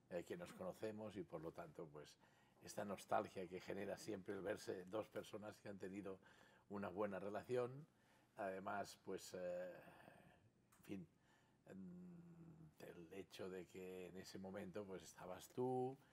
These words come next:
estaba Albert Junquera también, que es tu primo,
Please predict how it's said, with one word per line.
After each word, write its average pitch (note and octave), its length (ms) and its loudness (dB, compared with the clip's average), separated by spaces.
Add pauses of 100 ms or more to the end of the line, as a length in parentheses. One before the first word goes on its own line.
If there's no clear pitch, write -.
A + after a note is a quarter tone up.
(300)
estaba F2+ 1080 2
Albert F#2 360 0
Junquera A#2+ 500 4
también, A2+ 460 2
que G#2+ 80 -2
es F2+ 100 -6
tu F#2 120 -4
primo, B2 480 2